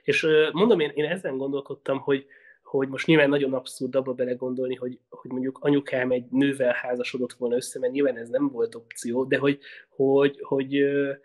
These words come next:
ha két hölgy nevelt volna, akkor az, az ösztöneimből faga-, fakadóan nem ugyanaz lett volna, mint így, hogy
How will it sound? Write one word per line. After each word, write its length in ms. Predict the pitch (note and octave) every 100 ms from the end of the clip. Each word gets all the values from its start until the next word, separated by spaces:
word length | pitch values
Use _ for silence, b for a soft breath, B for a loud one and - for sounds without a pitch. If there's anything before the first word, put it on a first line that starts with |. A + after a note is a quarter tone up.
| _ _ -
ha 360 | - - -
két 360 | - - F#3+ E3
hölgy 480 | - C#3+ D#3 C#3+ C3
nevelt 500 | C3+ C3 C3 A#2+ -
volna, 560 | A#2+ B2 C3 D3 E3+ E3+
akkor 340 | C#3+ - D#3
az, 200 | D3+ D3+ b b _
az 180 | - C#3+
ösztöneimből 880 | - G#3 G#3 - C#3+ C3 C3 B2+ C3
faga-, 460 | B2 - B2+ A#2+ -
fakadóan 800 | - D3 - C3 B2+ B2+ C3 C3+
nem 220 | C#3+ C#3+
ugyanaz 460 | C3+ C3 A#2 A#2 A2+
lett 220 | A#2 - A#2
volna, 640 | A2 A2+ A2+ A#2 C3 E3+ _ _ _
mint 280 | - C#3 C3
így, 280 | D3 A#2+ -
hogy 280 | - B2